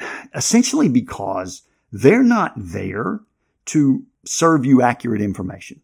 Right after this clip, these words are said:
I mean, just to be as blunt as I can be. News feeds and cable news channels, et cetera,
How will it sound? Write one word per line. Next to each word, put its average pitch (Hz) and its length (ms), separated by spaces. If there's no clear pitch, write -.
I 110 60
mean, 117 120
just 139 180
to 151 80
be 135 100
as 98 80
blunt 117 400
as 110 160
I 104 120
can 98 200
be. 87 240
News 170 300
feeds 165 420
and 98 160
cable 170 300
news 156 240
channels, 127 400
et 110 80
cetera, 101 260